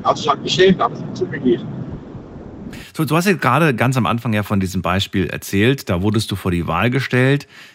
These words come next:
Speaker 2: Sie hat gesagt, du, ich erwarte von dir, dass du diese Freundschaft beendest zu ihm. Du fandst das egoistisch und falsch. Ähm, wie
Speaker 1: Ja.
Speaker 2: ging die Situation denn dann aus?
Speaker 1: Äh, im Endeffekt ging die Situation aus darauf,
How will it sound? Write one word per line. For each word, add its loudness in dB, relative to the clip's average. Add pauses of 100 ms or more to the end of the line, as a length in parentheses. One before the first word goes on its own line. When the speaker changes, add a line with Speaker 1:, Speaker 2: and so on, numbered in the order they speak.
(120)
Speaker 2:
Sie 2
hat 0
gesagt, -2
du, -2
ich -6
erwarte -2
von -6
dir, -2
dass -8
du -8
diese -10
Freundschaft -8
beendest -4
zu -8
ihm. 0
Du -6
fandst -4
das -8
egoistisch -4
und -6
falsch. -2 (480)
Ähm, 2
wie 0 (180)
Speaker 1:
Ja. -4
Speaker 2:
ging 4
die 2
Situation -2
denn 2
dann 0
aus? -2 (1600)
Speaker 1:
Äh, 6
im -2
Endeffekt 2
ging 4
die -8
Situation 4
aus 4 (500)
darauf, 4